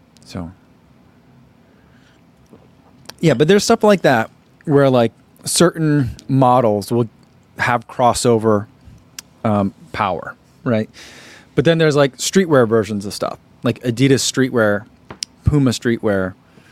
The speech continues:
asics streetwear, like Onitsuka, is very different than, like, asics running, right? And so, like, there's not a lot of really great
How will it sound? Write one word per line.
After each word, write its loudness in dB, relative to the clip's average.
asics -4
streetwear, -2
like -6
Onitsuka, -4
is 0
very 2
different -2
than, 0
like, -6
asics -2
running, -4
right? -6
And -4
so, 0
like, -4
there's -2
not -4
a -4
lot -2
of 0
really -2
great -6